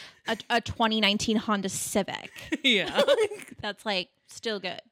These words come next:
Speaker 2: I feel like the ultimate dream would be to get, like, maybe, like, a Bronco.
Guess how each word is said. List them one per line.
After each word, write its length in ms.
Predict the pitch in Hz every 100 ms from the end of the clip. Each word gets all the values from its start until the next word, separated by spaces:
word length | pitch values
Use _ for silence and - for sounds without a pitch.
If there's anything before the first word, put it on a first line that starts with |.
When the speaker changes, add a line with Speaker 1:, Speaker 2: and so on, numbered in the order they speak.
| - 220
Speaker 2:
I 80 |
feel 140 | 226 294
like 120 | 359
the 100 | -
ultimate 480 | 202 208 - 269 262
dream 280 | 269 277 269
would 120 | 247
be 160 | 214 208
to 120 | 202
get, 160 | 190 180
like, 360 | 170 165 -
maybe, 240 | 180 165 175
like, 280 | 170 170 -
a 80 | 180
Bronco. 800 | 165 151 165 190 196 202 208